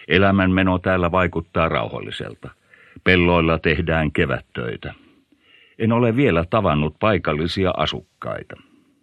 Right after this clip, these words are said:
Etupihalle löntysteli muutamia haalareihin sonnustautuneita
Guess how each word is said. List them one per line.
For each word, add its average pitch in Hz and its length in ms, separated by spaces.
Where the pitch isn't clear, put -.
Etupihalle 90 720
löntysteli 98 600
muutamia 87 540
haalareihin 73 720
sonnustautuneita 76 1000